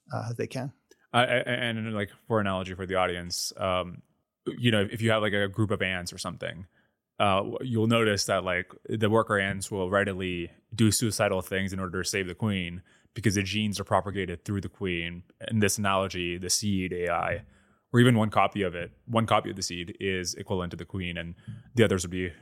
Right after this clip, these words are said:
Speaker 1: The, the main limit, though, being that the infrastructure to do that kind of rebuilding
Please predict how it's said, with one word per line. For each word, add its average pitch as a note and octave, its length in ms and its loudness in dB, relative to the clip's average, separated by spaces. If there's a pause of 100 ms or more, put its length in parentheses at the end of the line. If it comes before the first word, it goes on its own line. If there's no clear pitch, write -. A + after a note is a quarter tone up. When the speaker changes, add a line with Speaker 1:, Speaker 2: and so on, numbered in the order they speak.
Speaker 1:
The, D#3 60 6
the D#3+ 200 2
main E3+ 220 4
limit, D3 320 4
though, C3 180 4
being B2 520 -2
that A2 420 -2
the C#3+ 100 0
infrastructure C#3 1000 0 (360)
to C3+ 100 0
do D3 220 6
that C#3 160 6
kind C3+ 200 0
of A#2 100 -2
rebuilding A2 640 -2